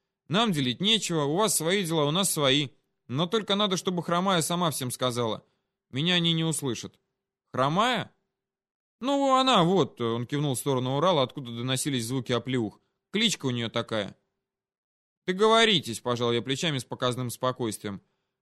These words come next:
«У нас выбора нет, или расходимся, или все накроемся. Я серьёзно. К тому же у нас ещё два снайпера вас разглядывают. Нужны доказательства?» «Не-не, я верю», — замахал очкастой ручками. «Но сейчас бесполезно, пусть она от мелкой отвлечётся».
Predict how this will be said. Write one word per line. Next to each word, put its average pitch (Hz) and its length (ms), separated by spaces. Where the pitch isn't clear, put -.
«У 151 100
нас 220 240
выбора 190 380
нет, 131 260
или 180 140
расходимся, 202 640
или 156 280
все 185 200
накроемся. 117 720
Я 190 200
серьёзно. 151 600
К - 40
тому 196 220
же 190 80
у 202 40
нас 196 180
ещё 180 200
два 175 200
снайпера 165 420
вас 117 180
разглядывают. 120 680
Нужны 185 300
доказательства?» 117 800
«Не-не, 214 420
я 175 200
верю», — 233 360
замахал 180 420
очкастой 131 440
ручками. 113 460
«Но 147 120
сейчас 190 340
бесполезно, 180 640
пусть 180 240
она 170 200
от 156 120
мелкой 143 320
отвлечётся». 107 640